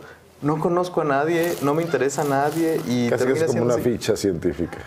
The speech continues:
Speaker 1: Sí, es como si estuviera leyendo la página de Wikipedia, pero pues ya con videos, ¿no? De cómo ataca el monstruo.
Speaker 2: ¿Hay que verla o no hay que verla?
Speaker 1: Yo digo que podrían verla si les
Speaker 2: ¿O
Speaker 1: interesa el
Speaker 2: solo
Speaker 1: personaje.
Speaker 2: fans?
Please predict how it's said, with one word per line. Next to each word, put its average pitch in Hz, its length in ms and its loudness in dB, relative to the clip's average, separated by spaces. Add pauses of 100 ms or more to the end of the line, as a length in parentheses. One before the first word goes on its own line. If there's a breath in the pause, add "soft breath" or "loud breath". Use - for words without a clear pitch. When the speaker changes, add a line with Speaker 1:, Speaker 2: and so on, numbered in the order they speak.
Speaker 1:
Sí, - 160 4
es 165 280 2
como 196 180 2
si - 60 2
estuviera 147 260 2
leyendo 147 280 2
la 135 120 0
página 131 260 0
de 120 60 4
Wikipedia, 113 440 0
pero 101 180 0
pues 98 160 -4
ya 104 100 0
con 120 180 -2
videos, 104 340 0
¿no? 117 200 -4
De 110 200 -2
cómo 113 280 0
ataca 117 320 -2
el 117 80 -2
monstruo. 110 360 -4 (340 loud breath)
Speaker 2:
¿Hay 107 140 2
que 120 120 2
verla 127 280 4
o 123 40 2
no 117 100 0
hay 107 100 2
que 101 100 0
verla? 78 380 0 (180)
Speaker 1:
Yo 220 260 2
digo 269 260 2
que 196 180 2
podrían 180 460 2
verla 196 300 2
si 123 340 0
les 110 180 0
Speaker 2:
¿O 135 40 2
Speaker 1:
interesa 104 300 2
el 120 40 4
Speaker 2:
solo 123 160 2
Speaker 1:
personaje. 113 280 2
Speaker 2:
fans? - 280 -4